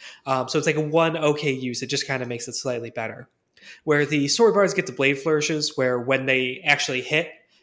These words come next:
they can expend a Bardic Inspiration to do different things, like a defensive flourish, slashing, or a mobile flourish,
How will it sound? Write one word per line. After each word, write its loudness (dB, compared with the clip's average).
they 2
can -2
expend 0
a -2
Bardic 0
Inspiration -2
to -6
do 0
different -4
things, -6
like -4
a -2
defensive -6
flourish, -4
slashing, -2
or -10
a -12
mobile -6
flourish, -2